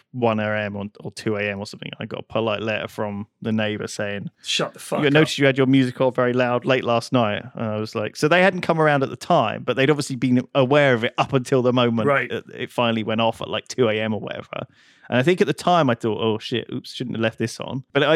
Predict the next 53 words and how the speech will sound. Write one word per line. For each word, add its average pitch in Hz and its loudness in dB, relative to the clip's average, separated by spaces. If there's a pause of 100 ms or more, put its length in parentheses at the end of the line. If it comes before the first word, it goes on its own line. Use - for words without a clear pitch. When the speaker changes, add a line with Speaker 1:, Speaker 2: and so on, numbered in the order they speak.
(120)
Speaker 1:
I, 165 4
it 165 0
was 156 -4
completely 160 0
unintentional. 131 0
Do 113 -6
you 127 4
know 127 2
what - -
I - 2
mean? 131 4
There 127 4
was, 131 2
and, 170 4
and 190 6
if - 2
they'd 170 2
come 139 2
round, 113 0 (420)
I 135 2
would 131 6
have 113 0
been 131 2
like, 120 2
"Oh 143 -4
shit, - -4
I'm 127 -12
so 131 0
sorry." 117 -2
Speaker 2:
I, 202 4
I 202 4
think 294 0
the 247 2
issue 220 4
Speaker 1:
Um, 202 6
Speaker 2:
is, 165 0
like, 170 2 (180)
i-, 196 4
if 202 -2
you're 277 4
used 175 0
to 196 4
a - 6
lot 196 6
of 190 2
noise, 208 -2 (120)
your 170 2
tolerance 185 4
for 175 0
it 160 2
is 151 -2
higher. 165 2
Like, 143 0